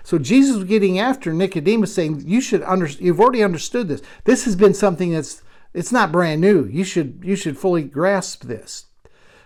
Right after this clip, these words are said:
Verse eleven, Jesus said, "Most assuredly I say to you, we speak that which we know and testify what we have seen,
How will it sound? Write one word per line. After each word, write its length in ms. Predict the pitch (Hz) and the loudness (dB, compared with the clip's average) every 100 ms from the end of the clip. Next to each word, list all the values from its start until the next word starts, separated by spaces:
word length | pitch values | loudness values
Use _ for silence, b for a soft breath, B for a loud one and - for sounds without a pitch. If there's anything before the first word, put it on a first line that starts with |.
| b | b
Verse 280 | 160 208 208 | 4 4 4
eleven, 420 | 196 202 160 131 | 2 4 2 -4
Jesus 400 | 104 202 196 160 | 0 2 0 -2
said, 160 | 170 139 | -4 0
"Most 260 | 185 214 | 0 0
assuredly 440 | 214 - 196 180 147 | -2 0 0 2 0
I 80 | |
say 260 | 139 - 240 | 2 4 4
to 180 | 220 160 | 2 -4
you, 120 | 147 | -2
we 100 | 143 | -2
speak 460 | 139 - 202 196 - | -6 -4 -4 -4 -4
that 180 | 170 | -4
which 240 | 160 160 - | -4 -8 -6
we 120 | 147 | -6
know 340 | 156 185 190 B B B | -2 -2 -4 B B B
and 160 | 139 147 | -8 -2
testify 640 | - 226 254 - 226 208 | 0 2 2 0 2 2
what 220 | 202 202 | 4 2
we 180 | 180 185 | 2 2
have 160 | 185 185 | 2 -2
seen, 420 | - 160 135 | -4 -2 -2